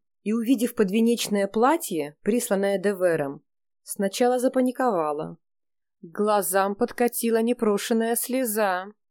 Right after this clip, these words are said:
В носу предательски защипала, в горле образовался ком. На лицо все признаки приближающейся депрессии.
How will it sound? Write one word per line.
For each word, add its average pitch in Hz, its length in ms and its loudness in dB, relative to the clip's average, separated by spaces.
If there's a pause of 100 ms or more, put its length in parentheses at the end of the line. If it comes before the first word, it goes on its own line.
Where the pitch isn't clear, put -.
(180)
В 180 160 -4
носу 233 380 4
предательски 240 680 2
защипала, 208 880 0 (200)
в - 60 -12
горле 240 460 6
образовался 240 880 4
ком. 160 500 0 (400)
На 180 180 -2
лицо 262 420 2
все 202 240 2
признаки 247 520 0
приближающейся 220 960 0
депрессии. 185 800 -4